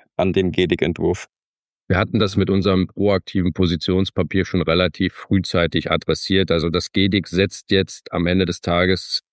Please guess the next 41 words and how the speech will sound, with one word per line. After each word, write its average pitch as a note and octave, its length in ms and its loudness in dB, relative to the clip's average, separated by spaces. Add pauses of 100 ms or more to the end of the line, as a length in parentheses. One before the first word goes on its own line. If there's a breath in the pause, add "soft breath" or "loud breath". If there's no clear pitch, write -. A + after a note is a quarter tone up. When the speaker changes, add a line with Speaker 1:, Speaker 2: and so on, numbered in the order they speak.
(140)
Speaker 2:
tendenziell G2 840 0
die G2 400 0
wichtigen A2+ 540 0
und F#2+ 140 0
richtigen F#2+ 580 0 (460)
Leitlinien B2 640 0
und G#2 140 0
hat G2+ 140 -2
auch F#2+ 100 0
die G#2 120 0
richtigen G2+ 440 0
Ambitionen. F#2 960 0
Positiv A2 480 -2
zu G#2 160 0
bewerten G2 460 0
ist F#2+ 100 -4
auf G2 160 -2
jeden G2 160 0
Fall, F#2+ 200 0
dass F#2 160 0
es - 240 -8
eine F#2 140 2
stringente F#2 540 0
Fortsetzung G2 600 -2
der F2+ 100 2
Digitalstrategie G#2+ 1300 0
ist, G#2+ 160 -2
die G2+ 80 2
aus G2 120 0
der G2+ 100 2
letzten G2+ 460 0
Legislaturperiode F#2+ 1400 0
war, F2 100 2
aufgrund F#2 400 -2
der F2+ 80 2
elektronischen F#2 640 0
Patientenakte G2 840 -2
oder F2 200 0
die E2 80 -2
überhaupt F2 440 0
im F2 240 0